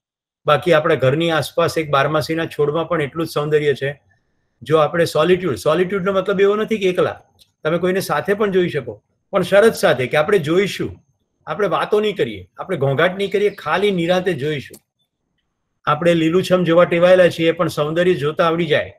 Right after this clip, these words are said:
ધ્યાન રાખજો, સૂત્ર છૂટી ના જાય. જિંદગીના ચાર ક્ષેત્રો, અંગત, સામાજિક,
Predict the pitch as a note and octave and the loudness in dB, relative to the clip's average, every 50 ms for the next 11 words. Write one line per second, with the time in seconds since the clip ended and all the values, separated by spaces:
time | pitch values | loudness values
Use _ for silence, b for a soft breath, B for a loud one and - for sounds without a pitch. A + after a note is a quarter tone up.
0 | _ _ _ _ _ _ _ _ _ _ _ _ _ _ C3 C#3+ D#3+ E3 E3 F3 | _ _ _ _ _ _ _ _ _ _ _ _ _ _ -2 0 0 2 0 0
1 | E3 E3 G3 F3+ F3+ E3+ E3 - F3+ F3 E3+ E3 D#3+ D#3+ F3 E3+ E3+ D#3 D3+ C#3 | 0 0 -2 -2 -2 -4 -2 -2 -4 -2 -2 -4 -4 -2 -2 -2 0 -2 0 0
2 | B2+ A2+ G#2 F#2+ F#2 _ _ _ _ _ - C#3+ D3 D#3 D#3 D#3+ E3+ E3+ E3+ D#3+ | -2 -2 -4 -6 -12 _ _ _ _ _ -8 -6 -6 -4 -4 -4 -2 -2 -4 -4
3 | E3 E3+ D#3+ D#3+ D#3 D3+ - - D#3+ C3+ - _ C3+ B2 G2+ F#2 _ _ _ _ | -4 -2 -2 -2 -4 -4 -6 -8 -8 -8 -8 _ -10 -10 -10 -10 _ _ _ _
4 | _ _ _ _ _ _ _ _ _ _ _ - D3+ D#3+ E3+ E3+ F3 E3 C3 - | _ _ _ _ _ _ _ _ _ _ _ -2 -2 0 2 4 4 4 4 2
5 | - - - - _ _ _ _ _ _ _ _ _ _ _ _ _ _ _ _ | -2 -16 -20 -20 _ _ _ _ _ _ _ _ _ _ _ _ _ _ _ _
6 | _ _ _ _ _ _ _ _ _ - C#3+ C#3+ D3+ E3 E3+ E3 D3+ E3 D#3 | _ _ _ _ _ _ _ _ _ -6 -4 -2 0 0 0 0 0 -2 -4